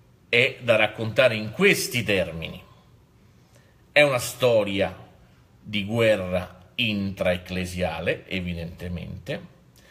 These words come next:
in cui Papa Benedetto evidentemente non ha nessuna responsabilità, Georg Ratzinger non ha nessuna responsabilità, il cardinale Müller non hanno alcuna, non ha alcuna responsabilità, tutti quelli che trovate citati sui giornali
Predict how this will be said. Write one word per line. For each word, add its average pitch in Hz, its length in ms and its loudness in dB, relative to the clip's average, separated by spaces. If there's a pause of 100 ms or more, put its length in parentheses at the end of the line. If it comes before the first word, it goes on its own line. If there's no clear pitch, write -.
(440)
in 160 220 2
cui 147 680 -2
Papa 95 260 2
Benedetto 98 580 -2
evidentemente 104 800 -4
non 98 120 0
ha 95 40 -2
nessuna 98 380 -4
responsabilità, 151 1200 0
Georg 131 520 4
Ratzinger 98 640 0
non 98 200 -2
ha 92 100 -2
nessuna 92 440 -4
responsabilità, 156 1040 0 (560)
il 220 160 -2
cardinale 190 580 6
Müller 151 460 2
non 185 360 6
hanno 170 400 4
alcuna, 120 440 2
non 127 180 2
ha 143 200 6
alcuna 123 420 0
responsabilità, 117 1080 2
tutti 240 420 2
quelli 165 400 4
che 123 120 0
trovate 156 440 6
citati 170 420 2
sui 214 140 -4
giornali 269 480 4